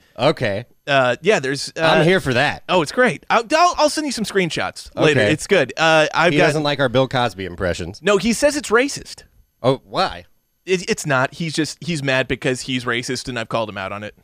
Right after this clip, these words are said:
Speaker 1: Oh, okay.
Speaker 2: Yeah, he's like, "Your Bill Cosby impression's racist." I'm like, "What?" I'm, I'm doing Bi-, it's like he thinks I'm doing black voice because I'm doing Bill Cosby voice. I think Bill Cosby voice is its own thing. I don't think people recognize it as black voice. It's Bill Cosby voice.
Speaker 1: It's Bill Cosby voice.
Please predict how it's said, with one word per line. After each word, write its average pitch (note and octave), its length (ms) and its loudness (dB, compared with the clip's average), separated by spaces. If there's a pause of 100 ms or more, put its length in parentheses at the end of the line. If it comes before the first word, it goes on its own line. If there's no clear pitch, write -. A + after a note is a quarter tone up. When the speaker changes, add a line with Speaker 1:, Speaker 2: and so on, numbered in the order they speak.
Speaker 1:
Oh, G2+ 220 2
okay. D#2+ 340 -6
Speaker 2:
Yeah, B2+ 120 -2
he's C3+ 100 -2
like, D3+ 180 -6
"Your G3 80 6
Bill B3+ 200 4
Cosby G3 340 2
impression's D#3 420 0
racist." C#3+ 400 0
I'm B2 60 -6
like, B2 120 -10
"What?" B3 300 0 (960)
I'm, D#3+ 200 -2 (100)
I'm D#3+ 160 -4
doing A3+ 180 0
Bi-, E3+ 180 -2 (160)
it's - 180 -4
like B3+ 200 0
he G3 200 -4
thinks A3+ 400 0
I'm E3+ 140 0
doing E3 280 4
black D3+ 320 0
voice C#3+ 240 0
because D3+ 300 0
I'm C#3+ 100 0
doing D3 220 2
Bill C#3+ 140 2
Cosby D#3 340 2
voice. G2+ 260 -8
I F3+ 40 0
think G#3 120 0
Bill A3 160 6
Cosby F#3 380 2
voice D3 260 2
is C3+ 100 -4
its C#3 140 -4
own D3 180 0
thing. C3 280 0
I C#3+ 80 0
don't D#3+ 200 0
think D3+ 280 -2
people D#3 260 -2
recognize C#3 460 -2
it A#2+ 60 -6
as B2 100 -12
black C3+ 280 -2
voice. A#2+ 200 -10
It's D3 80 -12
Bill G#3+ 120 2
Cosby G3 300 0
voice. - 260 -16
Speaker 1:
It's B2+ 120 -12
Bill C#3 180 -4
Cosby C3 340 -2
voice. F2+ 200 0